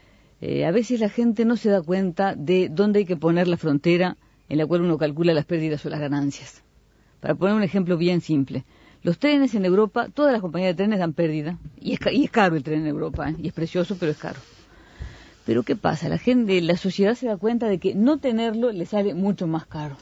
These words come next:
No tenerlo implica carreteras llenas, polución, eh, a-, problemas de seguridad, imposibilidad de comerciar algunas cosas, cierre absoluto de algunos países. Eh, una línea aérea nacional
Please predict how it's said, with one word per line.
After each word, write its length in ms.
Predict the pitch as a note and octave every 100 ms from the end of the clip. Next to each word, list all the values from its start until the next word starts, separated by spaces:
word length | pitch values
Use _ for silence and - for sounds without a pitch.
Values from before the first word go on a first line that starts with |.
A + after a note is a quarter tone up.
| _ _ _ _ _ _ _ _ _ _ - _ - -
No 160 | F#3 A#3+
tenerlo 480 | C4 B3 B3 A#3+ C4
implica 440 | F#3+ F3+ F#3+ G#3+
carreteras 580 | F#3+ E3+ E3 F3 E3+ D#3+
llenas, 400 | E3 F3 E3 D#3+
polución, 1000 | - F3 F3 E3+ - E3+ E3+ D#3+ D#3 D3+ D3+
eh, 440 | C#3 D3 C#3+ C3
a-, 120 | C3 C3+ - C#3 C3+ C3+
problemas 360 | E3 E3 E3+ E3
de 80 |
seguridad, 720 | E3 E3 D3 D#3 D#3+ F3 F3+ F3+
imposibilidad 1080 | A3+ G#3+ - F#3+ F#3+ E3+ F3+ F#3 A#3 A#3+ A#3 B3 _ _ _ _
de 80 | C#3+
comerciar 480 | E3 D3+ D3 G3
algunas 360 | F3+ D3+ D3 D#3
cosas, 460 | - G3 F3+ F#3+ -
cierre 340 | - G#3 A3
absoluto 440 | G3+ E3+ F3+ G3 F#3+
de 40 |
algunos 240 | D#3+ D#3 C#3+
países. 540 | C3+ A#2+ C3 - - _ _ _ - - _ - - _ _ _ _ _ -
Eh, 400 | - - E3+ -
una 260 | B3 C#4
línea 300 | B3+ C4 B3
aérea 260 | A#3+ A#3+ A3
nacional 600 | F#3+ - F3 F#3 A3+ C4